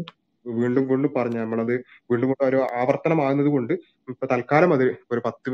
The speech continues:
പത്ത് മണിക്ക് അവസാനിപ്പിക്കാമെന്ന് പറഞ്ഞ ഒരു ചർച്ച ഇനിയും, ആ, കൂടുതൽ നീട്ടിക്കൊണ്ടുപോകുന്നതിൽ അർത്ഥമില്ല. പാനലിലുള്ള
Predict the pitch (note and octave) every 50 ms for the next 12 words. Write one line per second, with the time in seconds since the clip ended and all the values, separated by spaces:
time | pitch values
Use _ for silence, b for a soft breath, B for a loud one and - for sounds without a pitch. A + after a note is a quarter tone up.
0 | - A#2 B2 A#2+ B2+ A#2+ - - B2+ B2+ B2+ B2 - - C3+ C#3 C3+ C3 - -
1 | C3+ C3 A#2+ - C3 B2+ B2+ B2+ - C3 - - C#3 C#3 C#3 C3+ C#3 C3+ C3+ C3
2 | B2+ B2+ C3+ C#3 - _ _ _ _ _ _ - C3 C3+ - C3+ B2 - - C3+
3 | C3 A#2+ A#2+ C3 C#3+ D3+ D#3 - B2+ C3 B2+ B2 - - C3 D3 D#3+ E3 E3 D3+
4 | C3+ B2 C#3+ C#3 C#3+ C3 C3+ C3 B2+ C3 B2+ B2 A#2 - - A#2+ A#2 A#2 C3 D3
5 | - - - A#2+ A#2 A#2+ A#2+ B2 B2+ B2 A#2+ B2+